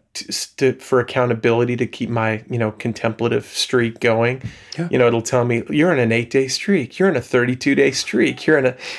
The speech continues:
Speaker 2: What's
Speaker 1: like,
Speaker 2: the app?
Speaker 1: "Thank you so much." The Calm app,
Speaker 2: The
Speaker 1: you
Speaker 2: Calm,
Speaker 1: know?
Speaker 2: okay.
Speaker 1: C A L M,
Speaker 2: Yeah.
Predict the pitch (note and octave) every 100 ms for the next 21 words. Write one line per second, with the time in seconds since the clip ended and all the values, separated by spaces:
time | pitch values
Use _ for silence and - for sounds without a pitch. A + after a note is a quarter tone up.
0 | - - C3+ - A#2+ G#2 - A3 - -
1 | - C#3+ C#3+ C3 - C3 - D3+ D3 B2+
2 | A#2+ - A2 - - - B2+ B2 A#2+ A#2+
3 | - A2+ A#2 - - - - C#3 B2 A#2+
4 | A#2+ A#2 A#2 A2 A#2+ B2+ A#2 A2+